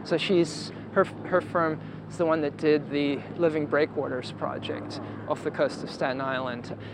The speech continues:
And in that project, they're using naturally seeded oyster reefs to try and grow as a breakwater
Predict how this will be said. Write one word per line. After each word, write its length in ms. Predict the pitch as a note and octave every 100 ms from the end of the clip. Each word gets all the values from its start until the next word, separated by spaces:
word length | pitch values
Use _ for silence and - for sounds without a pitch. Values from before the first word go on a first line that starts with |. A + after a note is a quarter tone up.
| -
And 180 | D#3+ D#3
in 160 | F3 F3
that 160 | D3
project, 480 | - E3 - D#3 -
they're 300 | D3+ C#3 C3+ - - - - -
using 640 | E3 F#3+ E3+ E3 D#3 D3+ C3+ - - - - - - -
naturally 460 | E3 E3+ - F3
seeded 760 | D3+ - E3+ D#3 D3+ D3 D3 C#3+ - - - -
oyster 760 | E3+ F3+ - - D3+ C3+ C3+ - - -
reefs 640 | D3 D3 C#3+ A#2 - - - - -
to 460 | - D#3+ D3 C#3+ C#3 - - -
try 320 | - E3+ E3
and 200 | D3 C#3+
grow 480 | D3 D3+ D#3 C#3 C#3
as 300 | C3 C#3 C#3
a 100 | B2+
breakwater 800 | D3+ D3+ D#3+ D3 B2+ B2 A#2